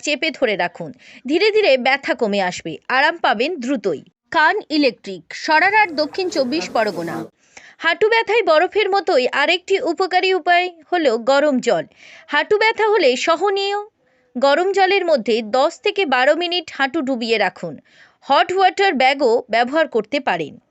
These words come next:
সুর ভবন, বাদ্যযন্ত্রের বিশ্বস্ত প্রতিষ্ঠান, ডায়মন্ড হারবার।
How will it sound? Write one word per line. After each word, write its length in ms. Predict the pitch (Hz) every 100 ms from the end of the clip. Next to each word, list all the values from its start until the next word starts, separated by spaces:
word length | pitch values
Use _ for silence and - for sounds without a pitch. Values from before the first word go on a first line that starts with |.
| _ _
সুর 260 | - 403 392
ভবন, 340 | 277 220 180 151 -
বাদ্যযন্ত্রের 840 | 233 294 269 440 440 403 370 247 202
বিশ্বস্ত 580 | 233 359 - 381 - 349 294
প্রতিষ্ঠান, 560 | 302 269 - 247 170 - 180
ডায়মন্ড 380 | 277 294 294 226
হারবার। 360 | 196 165 151